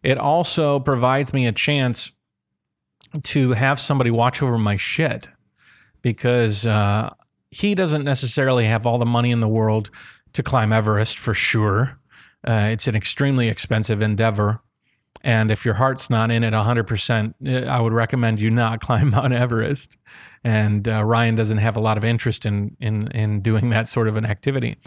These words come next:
What he said he was interested in is, is spending some time in Southeast Asia and doing some sort of, like, a meditation retreat.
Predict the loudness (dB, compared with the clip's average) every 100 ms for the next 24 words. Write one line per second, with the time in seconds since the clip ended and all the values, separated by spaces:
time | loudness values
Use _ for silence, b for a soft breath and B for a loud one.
0 | B B B B 0 2 0 2 2 2
1 | 2 2 0 -2 -2 0 2 0 0 -2
2 | -4 -4 -2 -2 0 0 0 -2 -2 0
3 | 0 0 0 0 0 0 -2 0 -2 0
4 | 0 0 0 0 0 -2 -2 0 0 2
5 | 0 0 0 0 -2 -2 -2 -2 -2 -4
6 | -2 -2 -4